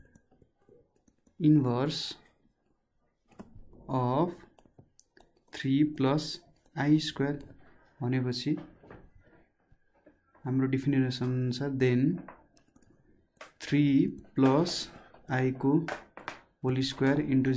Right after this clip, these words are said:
Z भनेको चाहिँ वान आउनु पर्यो। भनेपछि Z is equals to one by three plus I को square, यो भनेको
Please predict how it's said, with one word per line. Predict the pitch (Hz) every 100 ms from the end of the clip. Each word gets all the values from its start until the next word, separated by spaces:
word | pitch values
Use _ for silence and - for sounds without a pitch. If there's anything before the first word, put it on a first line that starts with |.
| 120
Z | 127 139 165 - - - 120
भनेको | 120 117 117
चाहिँ | 117 127
वान | 120 117
आउनु | 113 117 131
पर्यो। | 120 117 120 - _ _
भनेपछि | 123 127 143 131
Z | 139 180 156
is | 127
equals | 131 127 117 -
to | 156 170 - - - - - - - - 139
one | 123 123
by | 120 143 160 - - - - - -
three | - 127 135
plus | 131 143 151 - - _ _ _ - -
I | 120
को | 113 123
square, | 117 - 135 165 160 _ _ - - -
यो | 127 120
भनेको | 117 117